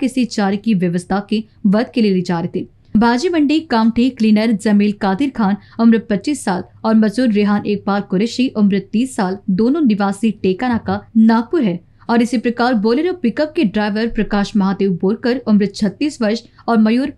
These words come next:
नथुजी देशमुख उम्र इक्कीस वर्ष दोनों निवासी थे। खराड़ा पुनर्वास मौदा से ट्रक संख्या पाँच लाख बीस हजार मूल्य के कुल छब्बीस गोवंशीय पशु जब्त किए गए हैं।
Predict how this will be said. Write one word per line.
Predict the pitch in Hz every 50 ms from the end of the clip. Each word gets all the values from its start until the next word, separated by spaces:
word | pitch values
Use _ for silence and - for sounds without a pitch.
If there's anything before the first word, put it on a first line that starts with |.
| _ 214
नथुजी | 214 220 220 220 - 320 302 - 320 240 180 -
देशमुख | 196 208 202 - 254 196 185 - - -
उम्र | 226 214 208 233 - -
इक्कीस | 208 - - 226 269 262 - - 196
वर्ष | 185 185 - - - _ -
दोनों | 208 202 247 254 285 330
निवासी | 277 220 220 180 190 185 190 - 185 180 -
थे। | - - - - _ _ -
खराड़ा | 277 254 262 294 349 381
पुनर्वास | 370 - 247 240 277 330 311 302 285 302 294 - 233
मौदा | 208 214 220 214 233 285
से | 302 - 277 285 285 - _ -
ट्रक | 233 277 269 -
संख्या | - 262 240 226 - 240 214 226 226 - - _ _ 240
पाँच | 226 226 226 - -
लाख | 226 226 240 220 -
बीस | 233 220 - 220
हजार | 190 180 214 208 226 233 214 -
मूल्य | 196 220 233 254 320 311
के | - 247 254 247 - - - -
कुल | 262 262 247
छब्बीस | - - - 240 226 226 339 349 339 - -
गोवंशीय | 226 277 262 269 240 226 - - 240 233
पशु | 240 - 202 196 - 220
जब्त | 202 - - 196 196 - -
किए | 190 180 175
गए | 185 185
हैं। | 180 - -